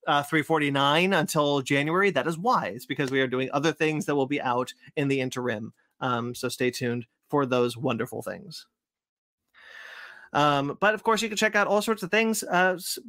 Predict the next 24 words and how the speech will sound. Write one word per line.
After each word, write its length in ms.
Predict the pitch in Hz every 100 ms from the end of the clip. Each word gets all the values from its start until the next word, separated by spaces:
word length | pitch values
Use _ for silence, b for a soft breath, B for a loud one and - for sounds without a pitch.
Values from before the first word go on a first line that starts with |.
| 214
that 120 | 185
I, 100 | 185 185 196
that 140 | 175
I've, 200 | 180 175 - _
you 80 | 175
know, 100 | 170
just 200 | 147 165
alluded 400 | 165 143 202 254
to 240 | 180 143 151
on 120 | 165
our 80 | 147
website 340 | 170 226 165
at 100 | 131
fake 140 | 151 143
nerd 140 | 139
podcast 420 | 139 139 151 139
dot 160 | 135 131
com, 300 | 160 170 143
where 100 | 135
we 80 | 135
have, 260 | 147 135 127
um, 460 | 139 127 123 120 -
uh, 340 | 135 127 117 113
a 160 | 135